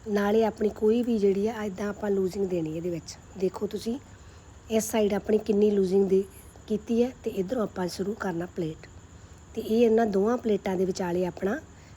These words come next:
ਲਾਈਨਿੰਗ ਜਿਹੜੀ ਢਿੱਲੀ ਰਹੂਗੀ, ਤੇ ਦੂਸਰੀ ਸਾਈਡ ਆਪਣੀ ਬਿਲਕੁਲ ਢਿੱਲੀ ਨਹੀਂ ਰਹਿੰਦੀ। ਇੱਕ ਆਪਣੇ ਕੋਲ ਇਹ ਤਰੀਕਾ ਹੈ, ਗਲੂ ਲੈ ਕੇ ਵੀ ਆਪਾਂ ਇਹਨੂੰ ਨਾਲ ਅਟੈਚ ਕਰ ਸਕਦੇ ਹਾਂ, ਪਰ ਇਹ ਪਲੇਟਾਂ 'ਤੇ ਨਹੀਂ ਲਾ ਸਕਦੇ ਆਪਾਂ,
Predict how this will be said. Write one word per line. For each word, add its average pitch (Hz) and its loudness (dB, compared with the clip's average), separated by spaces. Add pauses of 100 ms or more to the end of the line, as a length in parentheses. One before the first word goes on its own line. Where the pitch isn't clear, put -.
(120)
ਲਾਈਨਿੰਗ 196 4
ਜਿਹੜੀ 196 6
ਢਿੱਲੀ 196 4
ਰਹੂਗੀ, 214 4 (540)
ਤੇ 226 6
ਦੂਸਰੀ 214 4
ਸਾਈਡ 190 2
ਆਪਣੀ 180 0 (220)
ਬਿਲਕੁਲ 202 0 (240)
ਢਿੱਲੀ 185 2
ਨਹੀਂ 160 0
ਰਹਿੰਦੀ। 165 -4 (640)
ਇੱਕ 226 -4
ਆਪਣੇ 208 -2
ਕੋਲ 214 0
ਇਹ 220 4
ਤਰੀਕਾ 202 -4
ਹੈ, 254 -6
ਗਲੂ 196 0
ਲੈ 208 2
ਕੇ 190 -2
ਵੀ 202 -4 (120)
ਆਪਾਂ 190 -8
ਇਹਨੂੰ 202 -2
ਨਾਲ 185 -4
ਅਟੈਚ 175 -8
ਕਰ 185 -8
ਸਕਦੇ 196 -4
ਹਾਂ, 220 -2
ਪਰ 208 -4
ਇਹ 202 -2
ਪਲੇਟਾਂ 190 -4
'ਤੇ 185 -2
ਨਹੀਂ 165 -2
ਲਾ 190 -4
ਸਕਦੇ 165 -12
ਆਪਾਂ, 196 -10